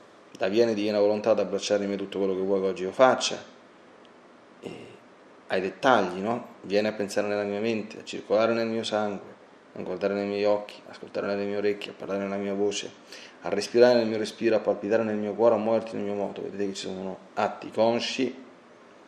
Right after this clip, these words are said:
e quindi atti anche moralmente qualificabili, come lo sguardo, come la voce, e come il pensare,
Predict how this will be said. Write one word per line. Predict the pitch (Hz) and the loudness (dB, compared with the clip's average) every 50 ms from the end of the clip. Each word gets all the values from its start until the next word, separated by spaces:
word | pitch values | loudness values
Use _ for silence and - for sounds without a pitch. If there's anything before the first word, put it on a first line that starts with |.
| - - - - - - - - - - - - - - - - - - - - - | -20 -20 -20 -20 -20 -20 -20 -20 -20 -20 -20 -20 -20 -20 -20 -20 -20 -20 -20 -16 -12
e | 107 98 | -12 -10
quindi | - - 101 101 98 95 | -8 -6 -4 -2 0 0
atti | 98 101 98 - - 92 | 0 0 0 -4 -6 -6
anche | 95 95 95 - 92 | -6 -6 -6 -6 -8
moralmente | 95 95 101 113 110 107 104 101 101 107 110 101 - 101 95 | -4 -2 0 2 4 4 2 2 0 -2 -4 -6 -6 -6 -4
qualificabili, | - 98 98 98 95 - 95 113 117 104 98 98 92 98 107 135 135 - - - - - - - - - - - - - - - - - - - - - - - - - | -2 0 -2 -2 -4 -2 2 4 4 4 2 0 -2 -4 -4 -4 -4 -6 -10 -20 -20 -20 -20 -20 -20 -20 -20 -20 -20 -20 -20 -20 -20 -20 -20 -20 -20 -20 -20 -20 -20 -18
come | - - - - | -16 -16 -16 -16
lo | - | -16
sguardo, | - - - 98 98 98 98 95 92 92 92 101 - - - - - - - - - - - - - - - - - - - - - - - - - - - - - - - - - - - - - | -16 -8 -2 0 0 2 0 0 -2 -2 -2 -4 -4 -4 -8 -18 -20 -20 -20 -20 -20 -20 -20 -20 -20 -20 -20 -20 -20 -20 -20 -20 -20 -20 -20 -20 -20 -20 -20 -20 -20 -20 -20 -20 -20 -20 -20 -20 -12
come | - 85 87 90 92 90 85 85 - - - - - - - - - - - - - - - - - - - - - - - - - - - - - - - - - - | -8 -6 -6 -4 -4 -6 -8 -10 -16 -20 -20 -20 -20 -20 -20 -20 -20 -20 -20 -20 -20 -20 -20 -20 -20 -20 -20 -20 -20 -20 -20 -20 -20 -20 -20 -20 -20 -20 -20 -20 -14 -10
la | - 90 82 | -8 -4 0
voce, | 90 104 123 127 127 - 123 - - - - - - - - - - - - - - - - - - - - - - - - - - - - - - - - - - - - - - - - - - - - - - - - - - - | 4 6 6 6 6 4 2 0 -4 -8 -16 -18 -20 -20 -20 -20 -20 -20 -20 -20 -20 -20 -20 -20 -20 -20 -20 -20 -20 -20 -20 -20 -20 -20 -20 -20 -20 -20 -20 -20 -18 -18 -18 -18 -18 -20 -20 -20 -20 -20 -20 -20 -18 -18 -18 -18 -18 -18
e | - - - 76 73 - - - - - | -14 -12 -12 -12 -12 -12 -16 -16 -8 -2
come | - 85 87 | -2 -2 -2
il | 82 | -2
pensare, | - - 98 85 - - 117 123 131 139 135 139 | -6 -4 -4 2 8 10 12 12 12 12 10 8